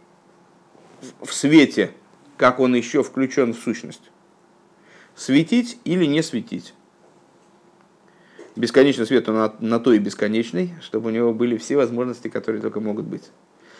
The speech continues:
И поэтому, точно так же, как бесконечный свет, он обладает потенциальной возможностью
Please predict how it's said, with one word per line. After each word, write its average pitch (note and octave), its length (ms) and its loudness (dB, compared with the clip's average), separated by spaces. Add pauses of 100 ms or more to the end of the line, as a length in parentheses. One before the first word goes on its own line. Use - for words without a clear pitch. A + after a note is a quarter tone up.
(320)
И B2+ 420 6 (580)
поэтому, A#2+ 420 8
точно C3 260 -2
так B2 180 2
же, A2 80 -4
как A#2 180 0
бесконечный B2 540 -2
свет, A2+ 240 -2
он A2+ 80 -4
обладает A2+ 500 4 (360)
потенциальной A#2+ 500 2
возможностью A2 640 -2